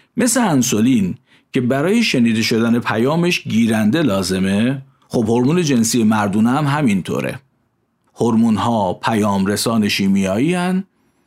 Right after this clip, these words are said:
برای اینکه پیامی رو به سلول‌ها برسونن، یه گیرنده‌ای باید وجود داشته باشه، اینا برن به اون گیرنده متصل بشن. حالا اگر گیرنده نباشه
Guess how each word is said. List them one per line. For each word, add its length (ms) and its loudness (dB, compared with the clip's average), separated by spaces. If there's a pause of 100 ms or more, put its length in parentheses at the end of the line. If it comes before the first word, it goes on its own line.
(260)
برای 480 0
اینکه 300 0
پیامی 600 2
رو 100 0
به 120 0
سلول‌ها 500 0
برسونن، 680 0 (400)
یه 140 0
گیرنده‌ای 640 2
باید 280 0
وجود 240 0
داشته 320 -2
باشه، 240 0
اینا 260 0
برن 260 0
به 60 2
اون 160 2
گیرنده 400 0
متصل 500 -2
بشن. 440 -2 (300)
حالا 180 -2
اگر 260 0
گیرنده 600 0
نباشه 600 -2